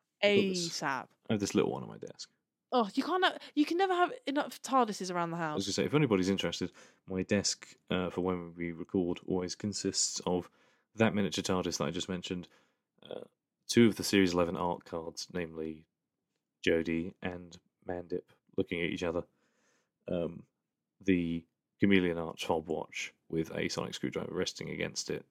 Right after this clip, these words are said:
Speaker 1: that is sat next to an adipose plush. That is my little desk design.
Speaker 2: So queer.
Speaker 1: It's not cluttered, but it's, like, nice, and it represents a lot of eras.
Speaker 2: Our dream figures to own slash our wish list.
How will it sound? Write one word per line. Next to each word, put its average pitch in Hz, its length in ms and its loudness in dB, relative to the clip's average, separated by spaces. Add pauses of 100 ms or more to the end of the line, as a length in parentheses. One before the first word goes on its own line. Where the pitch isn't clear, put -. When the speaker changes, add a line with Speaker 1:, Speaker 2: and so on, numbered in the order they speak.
(100)
Speaker 1:
that - 140 -6
is - 300 -6
sat - 180 -2
next - 220 -10
to - 80 -2
an - 60 -8
adipose - 380 -6
plush. - 420 -8
That - 140 2
is 87 100 -2
my 90 120 0
little 92 200 2
desk - 480 -4
design. 82 380 -6 (600)
Speaker 2:
So - 680 -2
queer. 160 400 -4 (880)
Speaker 1:
It's 123 200 -4
not 147 240 2
cluttered, 95 500 0
but 87 120 0
it's, - 180 -2
like, 92 200 -6
nice, 87 460 0
and 95 100 -2
it 92 220 0
represents 90 720 0 (160)
a 123 60 0
lot 87 240 -4
of 85 100 -2
eras. 80 400 -2 (800)
Speaker 2:
Our 233 240 10
dream 269 500 4
figures 247 440 4
to - 200 -2
own 165 480 4
slash - 360 2
our 180 120 4
wish 170 320 -2
list. - 460 -6